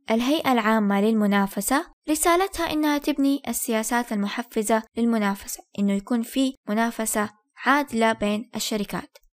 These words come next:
وبتكافح الممارسات الاحتكارية. وكمان الهيئة العامة للمنافسة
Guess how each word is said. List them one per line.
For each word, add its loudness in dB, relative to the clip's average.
وبتكافح 0
الممارسات 0
الاحتكارية. -2
وكمان 0
الهيئة -4
العامة 0
للمنافسة -4